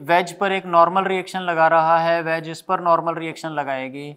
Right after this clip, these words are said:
इस नॉर्मल रिएक्शन का इफेक्ट सिर्फ वेज पर देखो तो वो ये है कि हॉरिजॉन्टल डायरेक्शन में वेज पर एक फोर्स आ जाएगा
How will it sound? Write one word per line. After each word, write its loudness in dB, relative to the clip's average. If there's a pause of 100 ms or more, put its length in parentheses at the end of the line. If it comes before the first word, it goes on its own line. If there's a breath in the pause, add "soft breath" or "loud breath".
(420)
इस 2
नॉर्मल 6
रिएक्शन 2
का 6
इफेक्ट 0
सिर्फ 2
वेज 6
पर 0
देखो -2
तो 2
वो 0
ये 0
है -4
कि -2
हॉरिजॉन्टल 2
डायरेक्शन 4
में -6
वेज 0
पर -2
एक -2
फोर्स -6
आ 4
जाएगा 4